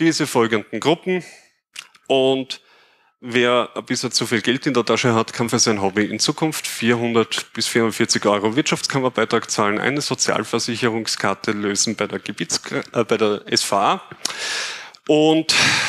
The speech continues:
jedes Jahr gegenüber der Behörde erklären, was sich bei ihm geändert hat oder nicht, seine Impressen kontrollieren und, ähm, ohne dass ich jetzt schadenfroh bin,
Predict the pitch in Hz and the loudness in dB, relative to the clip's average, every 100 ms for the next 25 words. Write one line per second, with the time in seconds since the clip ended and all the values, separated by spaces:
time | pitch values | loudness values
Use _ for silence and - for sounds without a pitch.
0 | - 123 160 175 - 123 127 127 135 143 | -4 0 2 4 2 4 2 0 0 0
1 | 123 110 117 104 104 120 117 - 90 107 | 2 0 0 2 2 2 0 -2 -6 -6
2 | - 113 113 110 107 - 143 - 117 107 | 0 2 2 0 0 0 -2 -4 -2 0
3 | 110 110 107 123 143 123 113 - 110 101 | -2 0 0 2 2 2 -2 -4 -6 -2
4 | 151 202 - - - - - - - 104 | 0 0 -2 -8 -10 -12 -12 -2 0 2
5 | 98 104 - 123 - 139 127 123 113 - | 0 -2 -4 -2 0 -2 0 -2 -2 -2
6 | 113 104 110 107 - - - - 165 165 | -2 0 0 -2 -8 -14 -8 2 4 6
7 | 165 170 170 - - - - 123 123 123 | 4 2 -4 -6 -6 -2 0 2 2 0
8 | 123 120 120 _ - 131 135 117 113 117 | -2 -4 -8 _ -6 -2 0 0 2 2
9 | 107 107 104 127 117 107 110 | 2 0 0 -2 -6 -2 -2